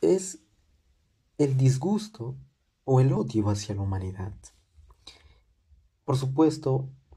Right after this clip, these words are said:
puede tener diferentes niveles de análisis. Bien. En el, en el nivel filosófico, la misantropía puede ser definida como la condena moral de la humanidad como un todo.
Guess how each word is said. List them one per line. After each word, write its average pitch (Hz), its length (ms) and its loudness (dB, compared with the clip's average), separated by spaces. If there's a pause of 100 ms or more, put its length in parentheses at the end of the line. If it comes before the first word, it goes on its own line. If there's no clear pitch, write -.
(600)
puede 156 260 4
tener 120 520 0 (300)
diferentes 117 640 0
niveles 95 460 -4
de 95 100 -8
análisis. - 680 -16 (320)
Bien. 95 280 -4 (2750)
En 160 160 4
el, - 340 -2 (400)
en 156 140 2
el 165 120 2
nivel 208 220 4
filosófico, 135 760 -4 (440)
la 139 120 4
misantropía 156 760 2
puede 143 260 0
ser 139 220 -4
definida 135 560 0
como 135 400 -2 (560)
la 113 220 2
condena 131 540 0
moral 117 440 -2
de 101 100 -6
la 101 80 -6
humanidad 104 600 -6
como 98 300 -6
un 98 160 -8
todo. 95 300 -10